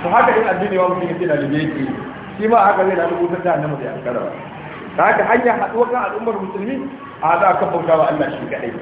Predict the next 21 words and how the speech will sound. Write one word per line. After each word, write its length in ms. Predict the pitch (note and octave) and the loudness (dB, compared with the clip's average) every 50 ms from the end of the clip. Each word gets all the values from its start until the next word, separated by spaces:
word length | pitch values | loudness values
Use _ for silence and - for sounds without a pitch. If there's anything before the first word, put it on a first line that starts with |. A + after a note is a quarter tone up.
| - - - - - - - - - | -12 -14 -16 -16 -14 -14 -14 -8 0
Bauta 320 | - - G3 - - B3+ - | 4 6 6 6 6 4 2
kuma 260 | - - B3 C4+ C4+ C4 - - - | 2 2 2 2 2 2 2 -2 -6
a 100 | - D#3+ F3+ | -6 -6 -4
an 160 | G#3 G#3+ G#3+ | -4 -4 -2
so 120 | A3+ A3 | 0 -2
tsari 300 | A3 A3 G#3+ A3+ A3+ - - | 0 2 4 4 4 4 2
ta 120 | - G3+ | -2 -2
daga 180 | G3 F#3+ D#3+ D3 | -2 -2 -4 -4
hannun 320 | D#3+ G3 G#3+ G#3+ G#3+ G#3+ | -4 -4 -2 -2 -2 -2
manzon 240 | F#3+ F3 D#3 D#3+ E3 | -2 -2 -4 -4 -4
Allah 300 | E3 E3 F3 E3+ D#3+ - | -2 -2 0 0 0 0
sallallahu 440 | - D3 D3 C#3 B2+ B2+ B2+ B2+ B2 | -2 -2 -4 -4 -2 0 0 0 0
alaihi 260 | A#2+ G#2+ A2+ A2 - | 0 -2 -2 -4 -6
wasallam. 360 | G#2+ G#2 - G#2 G#2 G#2+ G2 - - - - - - - | -6 -8 -8 -8 -6 -6 -6 -6 -6 -10 -10 -12 -10 -6
To 120 | C#3+ D3 | 0 4
kaga 220 | E3+ G3 G#3 A3 | 4 6 6 6
ni 140 | A3+ C4 C#4 | 6 4 4
sai 200 | C4+ D4 C#4+ C4 A3 | 6 6 6 6 6
aje 180 | A3 G#3+ A3 | 6 4 2
fahimta 400 | - F#3 E3 F3 F3+ F3 E3+ C#3 | 2 0 -2 -2 -2 -2 -4 -4
ta 160 | A#2+ A#2 - | -4 -4 -6